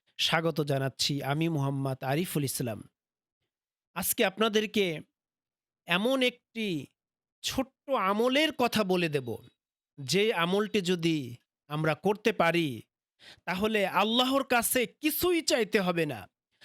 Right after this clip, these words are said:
আল্লাহ আমাদেরকে সব দিয়ে দেবেন।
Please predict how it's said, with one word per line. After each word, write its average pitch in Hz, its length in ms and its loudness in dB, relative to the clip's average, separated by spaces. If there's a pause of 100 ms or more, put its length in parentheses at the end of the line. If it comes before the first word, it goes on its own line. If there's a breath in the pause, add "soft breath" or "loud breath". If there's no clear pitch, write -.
(120 loud breath)
আল্লাহ 240 380 0
আমাদেরকে 262 500 0
সব 269 720 2
দিয়ে 269 200 2
দেবেন। 151 420 -2